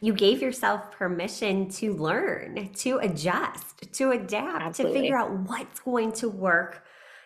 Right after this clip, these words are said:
Speaker 1: even better, to make it that much better of an experience. And
Speaker 2: Mm-hmm.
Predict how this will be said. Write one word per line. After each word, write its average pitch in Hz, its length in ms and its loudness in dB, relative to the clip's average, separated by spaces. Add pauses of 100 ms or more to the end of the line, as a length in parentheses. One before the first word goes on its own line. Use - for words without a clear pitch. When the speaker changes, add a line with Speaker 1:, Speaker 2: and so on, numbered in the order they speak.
(140)
Speaker 1:
even 185 340 -2
better, 160 500 -2 (160)
to 220 80 -4
make 202 340 0
it 190 320 0 (600)
that 208 220 -8
much 202 300 -6
better 185 300 0
of 180 100 -2
an 170 100 -2
experience. 160 1040 -4
And 226 440 0
Speaker 2:
Mm-hmm. 160 400 -8